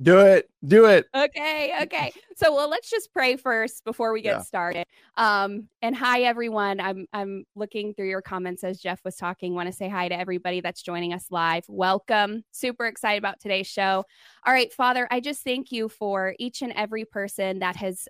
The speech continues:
Speaker 2: uh, jumped on with us. And Lord, those that will watch this later, Father, I ask,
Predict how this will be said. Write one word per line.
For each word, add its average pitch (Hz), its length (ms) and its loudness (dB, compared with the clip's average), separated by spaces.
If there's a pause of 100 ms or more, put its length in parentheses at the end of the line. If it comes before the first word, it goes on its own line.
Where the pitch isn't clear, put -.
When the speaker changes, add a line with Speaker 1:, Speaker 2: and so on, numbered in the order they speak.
Speaker 2:
uh, 175 180 -6
jumped 208 400 -4
on 208 220 0
with 196 160 0
us. 196 220 -4
And 190 120 -8
Lord, 202 320 -2 (360)
those 233 240 2
that 220 120 -4
will 208 140 -2
watch 190 300 -2
this 196 240 -12
later, 190 320 -4
Father, 202 420 -6
I 214 200 -4
ask, 208 520 -4